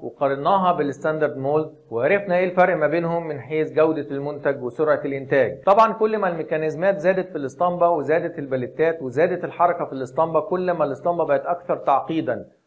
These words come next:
ومحتاجة دقة اعلى في التنفيذ وخامات بشكل اجود او صلابتها تكون اعلى عشان تستحمل معايا وما تهلكش بسرعة أو عمرها الافتراضي يكون قليل. وبنهاية حلقتنا النهاردة هنكون ختمنا آخر نوع من مجموعة المولد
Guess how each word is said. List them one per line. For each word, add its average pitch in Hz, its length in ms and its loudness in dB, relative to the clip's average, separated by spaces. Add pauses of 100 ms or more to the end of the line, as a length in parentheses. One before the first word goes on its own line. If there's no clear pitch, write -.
(140)
ومحتاجة 131 500 2
دقة 180 340 0
اعلى 160 560 4
في 147 60 -4
التنفيذ 165 680 -6 (220)
وخامات 160 600 0 (200)
بشكل 135 600 -2
اجود 135 540 2
او 147 340 0
صلابتها 143 640 0
تكون 160 300 -8
اعلى 135 400 0 (200)
عشان 175 320 -2
تستحمل 156 580 -4
معايا 156 600 0 (220)
وما 131 260 0
تهلكش 143 600 -2
بسرعة 131 480 2
أو 113 160 2
عمرها 127 220 2
الافتراضي 143 440 -2
يكون 143 180 -8
قليل. 127 560 -2
وبنهاية 147 440 2
حلقتنا 175 480 0
النهاردة 160 480 4
هنكون 151 380 -4
ختمنا 165 640 0
آخر 165 200 -4
نوع 156 300 -2
من 135 180 -6
مجموعة 139 460 -4
المولد 151 500 -2